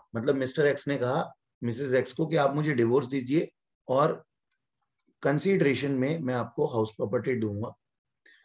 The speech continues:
तो इसको हमने consideration माना है, live apart को हमने consideration माना है।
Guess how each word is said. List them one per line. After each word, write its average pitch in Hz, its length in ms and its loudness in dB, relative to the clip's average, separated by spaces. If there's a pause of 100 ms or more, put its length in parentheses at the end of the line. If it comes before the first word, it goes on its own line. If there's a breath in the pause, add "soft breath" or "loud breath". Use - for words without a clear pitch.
(160)
तो 156 100 4
इसको 156 260 4
हमने 170 280 6
consideration 160 760 2
माना 120 340 0
है, 104 320 -6
live 127 200 2
apart 117 360 2
को 123 140 -2
हमने 120 340 -2 (360)
consideration 139 680 0
माना 110 280 0
है। 101 220 -6